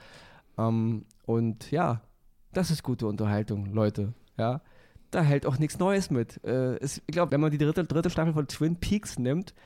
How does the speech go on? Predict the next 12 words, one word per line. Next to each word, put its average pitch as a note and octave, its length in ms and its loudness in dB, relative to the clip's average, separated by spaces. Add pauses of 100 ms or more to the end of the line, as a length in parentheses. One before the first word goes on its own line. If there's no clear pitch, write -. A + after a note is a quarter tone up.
(140)
fällt E3+ 300 2
mir D#3+ 220 2
akt-, - 360 -2
aktuell D#3+ 540 0
nichts D#3+ 460 0
ein, B2 420 -2 (460)
was C3 140 -2
auf C3 100 0
diesem D3 280 2
Niveau D3 300 2
mitspielen D#3+ 540 -2
kann. G2 340 -6